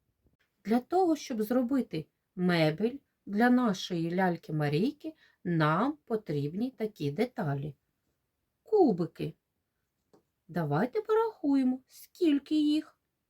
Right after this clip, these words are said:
Один, два. Два кубики.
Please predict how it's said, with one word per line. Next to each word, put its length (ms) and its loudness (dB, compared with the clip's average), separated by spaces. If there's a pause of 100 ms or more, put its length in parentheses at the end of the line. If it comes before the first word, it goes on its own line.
(1040)
Один, 640 0 (580)
два. 480 -2 (400)
Два 300 -2
кубики. 720 -2